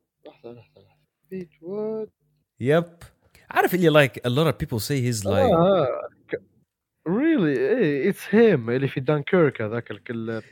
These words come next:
Speaker 2: Yep.
Speaker 1: Navy commander.
Speaker 2: Yep. That's him. Can you imagine?
Speaker 1: Made a movie. والله, that's nice.
Speaker 2: لا، هي، عارف،
Speaker 1: فزتكي من
Speaker 2: آه.
Speaker 1: هيك، they give me hope.
Speaker 2: ها؟
Speaker 1: فزتكي من هيك، they give me hope.
Speaker 2: About what?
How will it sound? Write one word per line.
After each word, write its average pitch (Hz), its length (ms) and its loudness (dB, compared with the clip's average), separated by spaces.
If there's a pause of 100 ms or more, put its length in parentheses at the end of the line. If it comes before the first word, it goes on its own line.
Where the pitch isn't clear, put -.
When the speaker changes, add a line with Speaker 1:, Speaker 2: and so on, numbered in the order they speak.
(140)
Speaker 2:
Yep. 147 320 4
Speaker 1:
Navy 139 340 2
commander. 139 720 -2
Speaker 2:
Yep. 131 480 4 (800)
That's 147 320 2
him. 170 320 0 (480)
Can 139 200 0
you 170 160 4
imagine? 147 540 4
Speaker 1:
Made 104 60 -16
a 98 60 -16
movie. 117 600 -10 (120)
والله, 127 280 -8
that's 117 320 -14
nice. 101 320 -14 (760)
Speaker 2:
لا، 185 320 0
هي، 233 260 2
عارف، 160 340 2
Speaker 1:
فزتكي 143 80 -2
من 139 60 4
Speaker 2:
آه. 156 60 4
Speaker 1:
هيك، 175 520 0
they 160 120 -2
give 160 260 -4
me 147 160 -2 (120)
hope. 139 180 -2 (420)
Speaker 2:
ها؟ 180 360 -2 (260)
Speaker 1:
فزتكي 147 480 -2
من 143 160 2
هيك، 190 180 0
they 123 180 2
give 135 200 0
me 123 160 -4
hope. 123 540 -2 (380)
Speaker 2:
About 135 320 2
what? 143 420 2